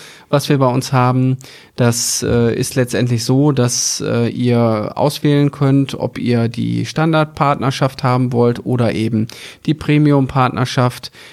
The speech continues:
Die umfasst natürlich noch einiges mehr an, äh, ich sag mal, Kursen und auch an Möglichkeiten.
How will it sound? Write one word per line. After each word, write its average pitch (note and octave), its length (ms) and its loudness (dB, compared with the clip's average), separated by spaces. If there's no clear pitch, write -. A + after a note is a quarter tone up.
Die B2+ 100 2
umfasst B2+ 420 0
natürlich A#2+ 420 0
noch A#2 280 -2
einiges A#2 460 -2
mehr C#3 460 2
an, A2+ 420 2
äh, A2+ 580 -2
ich - 140 -6
sag A#2 220 -4
mal, A2 500 -4
Kursen D3+ 560 2
und A#2+ 320 -4
auch - 300 -4
an A2+ 340 -2
Möglichkeiten. C#3 1040 0